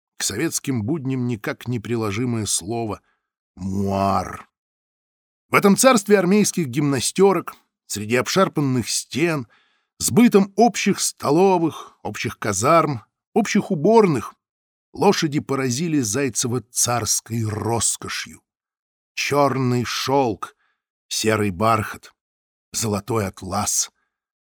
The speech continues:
Нечистый песок подчёркивал их драгоценное сияние. Но не только роскошь. В царстве мужчин, среди грубых окриков, команд,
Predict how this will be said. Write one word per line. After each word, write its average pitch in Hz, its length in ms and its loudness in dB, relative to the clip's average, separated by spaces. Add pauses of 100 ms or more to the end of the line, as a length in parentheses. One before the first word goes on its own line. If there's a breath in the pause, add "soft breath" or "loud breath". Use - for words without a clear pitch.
(400)
Нечистый 175 560 2
песок 147 560 -2
подчёркивал 123 840 -2
их 107 80 -2
драгоценное 110 840 -4
сияние. 104 600 -4 (840)
Но 95 60 -10
не 107 140 0
только 110 300 -2
роскошь. - 560 -6 (800)
В - 60 -20
царстве 165 460 2
мужчин, 160 640 2 (240 soft breath)
среди 139 320 -2
грубых 151 640 2
окриков, 185 640 0
команд, 143 580 2